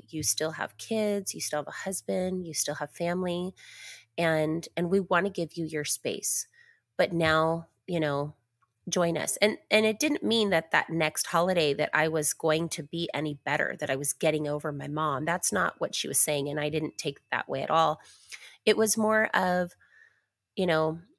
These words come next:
allow yourself that space, but don't stay in that space forever, because that can also be a little unhealthy, where we stay in our cocoon of grief.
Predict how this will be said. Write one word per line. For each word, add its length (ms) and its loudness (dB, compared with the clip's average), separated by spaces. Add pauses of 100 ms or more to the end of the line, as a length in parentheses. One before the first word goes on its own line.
allow 300 2
yourself 520 2
that 200 0
space, 540 0 (420)
but 180 0
don't 280 -2
stay 260 4
in 120 0
that 200 0
space 320 0
forever, 480 -6
because 300 -6
that 200 2
can 160 -6 (120)
also 480 0
be 440 -6 (280)
a 80 -2
little 280 -2
unhealthy, 760 -8 (240)
where 380 4 (420)
we 80 2
stay 320 4
in 100 2
our 160 6
cocoon 420 -8
of 120 -6
grief. 420 -2